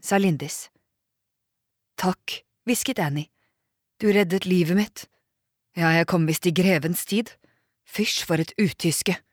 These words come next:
Annie tok seg til halsen og stirret skremt på mannen som lå utstrakt på stuegulvet.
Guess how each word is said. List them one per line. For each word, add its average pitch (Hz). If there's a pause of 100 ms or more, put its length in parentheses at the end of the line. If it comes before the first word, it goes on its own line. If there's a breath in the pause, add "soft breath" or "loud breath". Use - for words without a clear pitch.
(1000)
Annie 165
tok -
seg 156
til 175
halsen 165
og 147
stirret 156
skremt 160
på 190
mannen 151
som 165
lå 151
utstrakt -
på 170
stuegulvet. 147